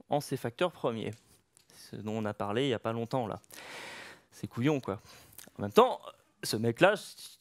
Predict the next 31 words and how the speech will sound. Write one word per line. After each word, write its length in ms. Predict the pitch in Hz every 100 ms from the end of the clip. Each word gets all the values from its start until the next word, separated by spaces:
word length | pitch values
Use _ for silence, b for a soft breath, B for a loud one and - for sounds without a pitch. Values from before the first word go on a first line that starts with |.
| 117
il 200 | 104 113
est 60 |
sûr 500 | 107 - - - 208
de 80 | 139
se 140 | 123 -
faire, 240 | 120 98
euh, 240 | 98 101
des 80 | 101
couilles 240 | 107 190 135
en 80 |
or 160 | 156 160
à 40 |
la 80 | 117
N 100 | 113
S 160 | 175 -
A, 40 |
hein, 400 | 107 117 147 110
euh, 340 | 107 101 98 101
pardon, 280 | 131 143 117
des, 380 | 113 104 98 101 - -
j'ai 80 | -
pas 80 |
le 20 | 123
droit 120 | 127
de 40 |
dire 140 | 117 113
des 80 |
gros 160 | 107 113
mots 180 | 113 110
à 60 | 101
Devox. 380 | 98 95 -